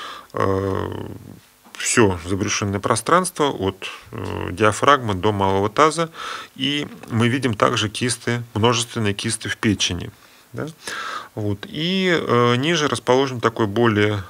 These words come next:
ранний вариант, да, когда почки почти нормальных размеров,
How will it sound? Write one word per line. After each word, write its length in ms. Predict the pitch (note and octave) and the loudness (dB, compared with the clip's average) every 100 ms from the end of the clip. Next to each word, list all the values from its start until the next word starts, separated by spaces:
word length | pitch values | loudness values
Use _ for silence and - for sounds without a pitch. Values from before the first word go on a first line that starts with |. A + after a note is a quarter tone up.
| - | 0
ранний 420 | G#2+ A2+ G2+ F#2+ | 4 6 4 0
вариант, 480 | G#2 A#2+ D#3+ F3+ F3 - | 0 2 2 0 -8 -8
да, 180 | C3+ C3+ | -2 -2
когда 340 | C3+ G2 A2+ | 0 -2 -2
почки 460 | A2+ A#2 G#2+ - A2 - _ - _ | -2 -4 -4 -6 -8 -10 _ -20 _
почти 360 | G#2+ A2 - A2 | 2 2 0 0
нормальных 560 | F#2+ F#2+ F2+ F2+ F2 | 0 0 -4 -4 -2
размеров, 460 | G#2+ A2 D#3 F3 | -2 0 -2 -2